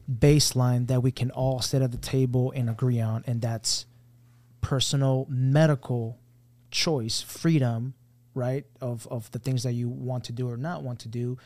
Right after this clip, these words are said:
And, you know, you can't tell me that you're free to make a choice, but they're holding your career or your job, your finances or your, your f-,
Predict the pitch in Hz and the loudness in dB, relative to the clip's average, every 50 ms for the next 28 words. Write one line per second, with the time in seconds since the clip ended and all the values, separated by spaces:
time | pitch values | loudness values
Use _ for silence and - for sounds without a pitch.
0 | - - - - _ _ - 135 131 131 131 131 127 127 - - - - _ _ | -20 -20 -20 -20 _ _ -4 -2 0 0 0 0 -2 -4 -8 -14 -20 -20 _ _
1 | _ _ - 139 135 131 127 120 117 - - - - - - - 151 151 - - | _ _ 0 2 4 4 4 2 0 -6 -14 -20 -20 -12 -2 2 2 4 6 6
2 | 160 156 147 - - 147 147 147 147 139 131 135 131 120 127 120 - - - 165 | 6 6 4 4 4 4 6 6 6 6 6 6 6 4 4 2 0 0 2 4
3 | 160 156 135 - 147 143 139 139 - 135 - - - 160 147 139 131 123 120 - | 4 6 4 4 2 2 4 2 2 0 -2 0 2 2 4 4 4 2 0 -2
4 | - - - - 127 110 117 135 131 123 123 - - 135 120 127 120 107 - 135 | -4 -6 -8 -12 -4 0 2 2 2 2 0 -4 -8 -6 -2 -2 -2 -2 0 0
5 | 135 135 123 131 127 127 123 120 - - 123 123 131 131 131 127 120 123 - - | 0 2 2 2 2 0 0 -2 -2 -2 0 2 4 4 4 4 2 0 -2 -2
6 | 135 131 123 123 117 113 139 127 127 123 113 123 120 110 - - 131 127 127 123 | -2 -2 0 -2 -2 0 0 0 0 0 0 0 -2 -2 -2 -2 0 0 0 0
7 | 123 113 - - 120 117 117 - 127 123 120 120 117 113 110 - - 110 120 107 | 0 -2 -2 -4 -4 -4 -4 -4 -4 -2 -2 -2 -2 -4 -6 -6 -8 -8 -8 -8
8 | 107 - - - | -8 -10 -14 -18